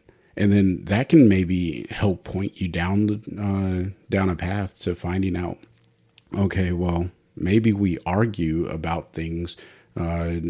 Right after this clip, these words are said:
more frequently on this matter or on this topic, and it's centered somewhere around when we're supposed to be having dinner."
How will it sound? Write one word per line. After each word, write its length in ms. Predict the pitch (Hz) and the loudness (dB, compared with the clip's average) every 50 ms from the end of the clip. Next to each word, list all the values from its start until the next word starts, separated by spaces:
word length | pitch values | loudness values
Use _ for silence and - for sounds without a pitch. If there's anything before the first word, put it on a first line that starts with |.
| - - - | -8 -10 -12
more 380 | - 52 95 95 98 98 92 87 | -8 -2 0 2 4 4 2 0
frequently 800 | - - 101 107 107 - 98 90 82 90 90 90 90 - - - | 0 2 2 2 2 0 -2 -2 0 0 0 0 -2 -2 -4 -8
on 360 | - - 92 - 180 175 165 - | -6 -4 -2 -2 -2 -2 -4 -4
this 380 | - 180 165 - 95 185 - - | -6 -8 -6 -4 -4 -4 -4 -4
matter 540 | 87 87 98 104 110 - 82 76 85 90 - - - - - - _ - | -4 -4 -2 -2 -2 -4 -4 -6 -8 -8 -10 -14 -20 -20 -20 -18 _ -4
or 140 | 95 90 | -2 -2
on 160 | 87 87 85 82 | 0 -2 -2 -2
this 200 | 87 87 - - | -4 -4 -6 -6
topic, 520 | - - 101 117 113 - 90 85 - - - - - - - | -4 -4 -4 -4 -2 -4 -4 -6 -6 -12 -20 -20 -20 -10 -4
and 100 | - 92 | -2 -2
it's 140 | 87 - - | -2 0 0
centered 500 | - - 101 117 123 110 101 95 95 - _ - | 0 2 2 4 4 4 2 0 -2 -6 _ -8
somewhere 440 | - - 104 101 104 101 98 98 | -4 0 2 2 4 4 4 4
around 420 | 95 92 92 95 95 95 95 92 90 | 2 2 2 2 2 2 0 0 0
when 220 | 90 95 98 98 | 0 0 0 2
we're 100 | 95 95 | 0 0
supposed 400 | 92 - - 90 - 98 92 - | -2 -4 -4 -4 -4 -4 -4 -4
to 60 | - | -4
be 80 | 98 98 | -2 0
having 320 | 95 95 95 90 90 87 | 0 0 0 0 0 0
dinner." 340 | 85 107 127 113 85 87 - | 0 0 0 0 -2 -6 -8